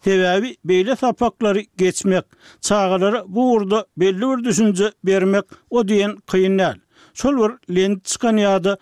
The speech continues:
ýa tutulan sözleri gaýtarasaň bolany. Ýöne fizika, informatika, matematika ýaly sapaklary okatmak kyn. Bulary okuwçylara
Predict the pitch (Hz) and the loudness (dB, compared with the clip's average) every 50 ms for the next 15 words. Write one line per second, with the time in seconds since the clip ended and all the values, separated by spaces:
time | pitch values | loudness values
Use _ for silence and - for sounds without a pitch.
0 | _ _ - 165 202 240 262 - - - - - 214 202 208 214 - - 208 196 | _ _ -4 -2 0 0 0 -2 -4 -8 -6 -2 0 0 0 0 -2 -2 0 0
1 | 185 180 185 190 185 208 - _ _ 196 196 190 180 - 190 185 175 175 147 165 | 0 0 0 0 0 0 -2 _ _ -2 -2 -2 0 -2 -2 -2 0 0 0 0
2 | 185 190 185 - 160 170 185 170 175 175 180 170 113 - _ _ _ _ _ _ | -2 -2 -4 -4 -4 -2 -2 0 0 0 0 0 -2 -4 _ _ _ _ _ _
3 | - 180 190 196 196 196 233 - - _ _ - 226 220 220 202 180 - - 131 | -2 0 0 2 0 0 -2 -4 -6 _ _ -2 0 2 2 0 0 -2 -4 -6
4 | 104 - _ _ 208 208 185 - 196 196 190 196 196 208 202 190 - - - - | -6 -8 _ _ 0 0 0 0 0 0 0 0 0 0 0 -2 -4 -6 -6 -6
5 | 139 - - - 180 190 185 - 214 190 196 233 262 - - - - 240 233 226 | -6 -6 -4 -4 -2 -2 -2 0 0 0 2 0 0 -2 -6 -4 -2 0 2 2
6 | 220 214 214 202 - - _ _ - 208 196 - 208 202 196 - - 190 190 190 | 2 0 0 -2 -6 -12 _ _ -4 -4 -2 -2 -2 -4 -4 -2 -2 -2 0 -2
7 | 185 - _ 196 190 180 - 202 185 - _ 196 196 185 - _ - - 190 185 | -4 -4 _ -4 -4 -2 -2 -2 -4 -2 _ -2 -2 -2 -4 _ -4 -2 -2 0
8 | 151 104 85 - _ _ _ _ - 208 202 208 208 208 277 226 - - 214 202 | -2 -2 -6 -12 _ _ _ _ -4 -2 0 0 0 0 -2 -4 -4 -4 -4 -2
9 | - - 208 190 - 208 190 202 208 226 240 | -2 -2 -2 -2 0 0 0 2 0 0 -2